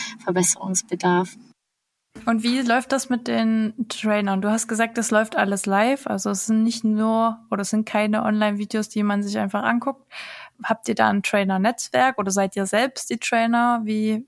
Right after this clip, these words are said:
Speaker 2: wie läuft das?
Speaker 1: Ja, wir haben ein super Netzwerk an Experten, die sind alle einzeln validiert. Ich war bei jedem Trainer, jeder Trainerin selbst im Kurs, sodass wir wirklich sehen,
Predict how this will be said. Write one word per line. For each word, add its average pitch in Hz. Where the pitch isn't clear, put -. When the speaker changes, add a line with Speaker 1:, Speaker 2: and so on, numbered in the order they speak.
Speaker 2:
wie 208
läuft 208
das? 247
Speaker 1:
Ja, 233
wir 214
haben 233
ein 226
super 247
Netzwerk 233
an 208
Experten, 226
die 214
sind 202
alle 202
einzeln 202
validiert. 196
Ich 196
war 196
bei 196
jedem 196
Trainer, 202
jeder 202
Trainerin 196
selbst 196
im 190
Kurs, 247
sodass 190
wir 196
wirklich 190
sehen, 202